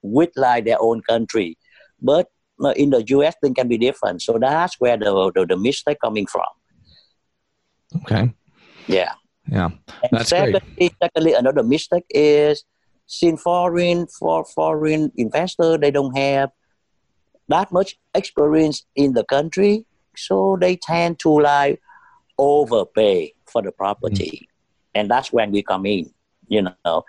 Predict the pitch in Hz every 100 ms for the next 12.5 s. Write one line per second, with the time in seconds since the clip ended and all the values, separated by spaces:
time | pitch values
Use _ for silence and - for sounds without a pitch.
0 | - - - 101 85 107 139 151 - 113
1 | 110 87 85 113 143 147 127 113 113 113
2 | - - 135 165 - 123 139 - 120 -
3 | 120 117 - 104 127 - 87 95 85 76
4 | 73 _ - - - 131 156 - 127 147
5 | 147 - 131 131 120 117 120 123 135 117
6 | 104 85 - 113 107 - 87 82 78 -
7 | _ _ _ 110 104 87 113 117 117 107
8 | 117 107 101 98 - - 135 147 - -
9 | 98 101 110 - 95 - 78 78 - -
10 | _ _ _ 113 107 101 104 101 98 131
11 | 135 127 156 - 170 - - 165 160 -
12 | 151 151 147 147 147